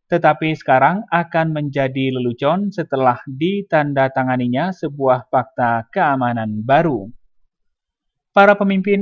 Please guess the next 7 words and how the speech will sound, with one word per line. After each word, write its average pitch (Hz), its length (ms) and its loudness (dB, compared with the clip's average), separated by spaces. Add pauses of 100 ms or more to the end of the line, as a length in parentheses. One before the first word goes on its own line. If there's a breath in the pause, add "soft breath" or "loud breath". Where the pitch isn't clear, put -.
Amerika, 170 800 2
Inggris, 160 400 -4
dan 151 400 -2
Australia 143 720 0
pada 135 480 2
Rabu 127 240 0
lalu 135 320 0